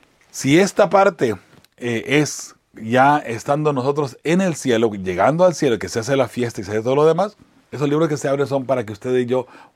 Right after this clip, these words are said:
podamos ver los registros de aquellas personas que fueron desobedientes, aquellas personas que no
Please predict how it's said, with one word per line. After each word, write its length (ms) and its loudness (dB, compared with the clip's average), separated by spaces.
podamos 280 2
ver 100 6
los 180 2
registros 540 -8
de 60 -8
aquellas 240 -10
personas 580 -6
que 120 -8
fueron 260 0
desobedientes, 760 -4
aquellas 200 -8
personas 360 -4
que 100 -6
no 300 -4